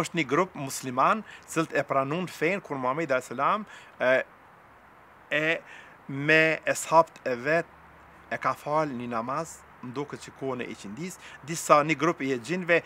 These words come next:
kalun aty edhe ndëgjun Kur'anin edhe pranun. Po, gjinet musliman nuk i bojnë të vepra,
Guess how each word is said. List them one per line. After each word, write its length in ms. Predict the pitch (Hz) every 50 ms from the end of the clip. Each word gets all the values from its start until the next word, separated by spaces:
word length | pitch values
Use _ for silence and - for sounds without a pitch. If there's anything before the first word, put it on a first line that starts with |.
| - - - -
kalun 340 | 139 135 139 165 175 165
aty 220 | 156 147 - - 160
edhe 160 | 151 135 135
ndëgjun 380 | 135 127 127 120 131 170 160 -
Kur'anin 340 | - 139 139 147 147 139 131 131
edhe 120 | 127 120 113
pranun. 340 | - 98 92 92 85 85 - - - - - - - - - - - - - - -
Po, 260 | 170 165 147 117 - - - - - - - - 139
gjinet 340 | 117 156 202 214 202 - -
musliman 500 | 156 - - - 139 151 175 180 156 147
nuk 180 | 147 - -
i 40 | 139
bojnë 280 | 113 104 143 175 160 -
të 100 | - 120 101
vepra, 380 | 104 101 98 - - - 95